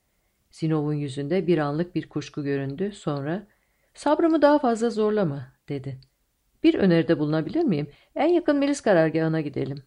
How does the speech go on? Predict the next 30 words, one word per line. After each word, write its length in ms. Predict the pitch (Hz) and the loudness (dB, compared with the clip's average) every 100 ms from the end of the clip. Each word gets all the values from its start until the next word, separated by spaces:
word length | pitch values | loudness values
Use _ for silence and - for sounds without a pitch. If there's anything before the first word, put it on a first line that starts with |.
| - | -2
Oradan 420 | 175 170 185 190 | 2 2 2 0
komutanımı 480 | 170 175 180 175 175 | 0 0 0 2 0
ararsınız. 600 | 151 143 - 175 262 - _ | -2 -4 -6 -6 -6 -8 _
Size 300 | - 247 269 | -6 -4 -2
kim 160 | 302 | 0
olduğumu 380 | 214 147 160 175 | 0 0 0 -2
söyleyecektir." 840 | 196 190 196 208 214 208 - 127 - _ _ _ _ _ | 0 0 0 -2 -4 -6 -12 -14 -16 _ _ _ _ _
Zinov 380 | - 254 277 247 | -6 -2 -2 -2
gülümsedi. 680 | 233 226 220 220 214 127 - _ _ _ | -2 -4 -4 -6 -8 -12 -14 _ _ _
"Siz 280 | - 330 285 | -2 0 4
de 120 | 233 | 4
bu 100 | 170 | 6
arada 300 | 151 151 240 | 6 4 2
kaçarsınız, 680 | 254 254 - 151 - 135 131 | 2 2 2 0 -2 -8 -4
öyle 220 | 147 180 | -2 0
mi? 220 | 339 185 160 | 0 -2 -2
Ben 100 | 151 | -2
aptal 320 | 147 147 285 | -2 -2 -2
mıyım? 300 | 359 202 139 - _ _ _ - | 0 0 -2 -10 _ _ _ -18
Sizi 260 | - 262 | -8 0
yakalamanın 580 | 294 294 302 285 285 294 | 0 2 2 2 2 0
onuru 340 | 170 160 180 | 0 2 2
bana 200 | 180 175 | 2 2
ait 260 | 165 139 139 | 2 0 -4
olacak. 320 | 131 123 127 131 _ | -6 -4 -8 -10 _
Tallinn'deki 480 | - 160 156 143 113 | -2 0 0 -2 -4
o 80 | 147 | -6
salak 380 | - 165 170 135 | -2 -2 -2 -4
binbaşının 540 | 139 131 135 175 220 | -6 -6 -6 -4 -2
değil. 240 | 180 131 | -2 -4